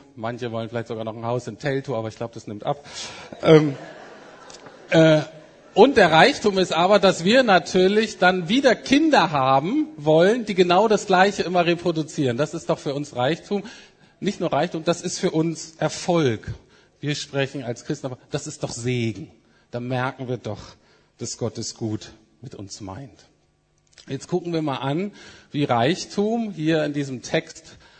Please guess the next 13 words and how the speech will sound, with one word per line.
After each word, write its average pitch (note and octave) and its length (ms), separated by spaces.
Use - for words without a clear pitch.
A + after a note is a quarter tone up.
bewertet C3+ 720
wird. A2 480
Und - 160
erstmal C#3+ 640
an A#2+ 120
dich - 180
vielleicht B2 360
die C3+ 60
Frage, C3+ 400
wie D#3+ 80
bewertest D3+ 680
du F#3 80
denn B2+ 320